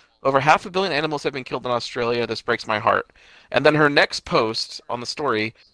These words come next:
it's, like, a picture of her feet and, like, these little stupid flip-flops, and she says, "Baby pink toes." And then somebody found the slippers.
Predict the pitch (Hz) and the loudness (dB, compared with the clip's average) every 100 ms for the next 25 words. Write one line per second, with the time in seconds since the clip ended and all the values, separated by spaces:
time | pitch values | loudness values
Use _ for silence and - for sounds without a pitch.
0 | _ - 127 127 175 - 160 123 - 156 | _ -10 -6 -2 -2 0 0 0 -2 -4
1 | 147 117 120 127 135 123 - - 143 117 | 0 -2 -2 -6 -6 -8 -8 -12 -10 -4
2 | - 160 - 110 104 - - 117 - - | 4 4 8 8 8 4 -10 -10 -6 -6
3 | 123 - 214 214 - 202 - - 208 180 | -4 -4 -6 -6 -4 -4 -2 4 4 4
4 | 170 170 - - - - - 131 139 - | 2 -4 -12 -20 -20 -20 -8 -2 -2 0
5 | 170 175 175 170 143 - - 175 175 139 | 0 0 0 -4 -10 -4 2 4 2 -4
6 | - 180 117 110 120 | -2 -2 -2 -4 -6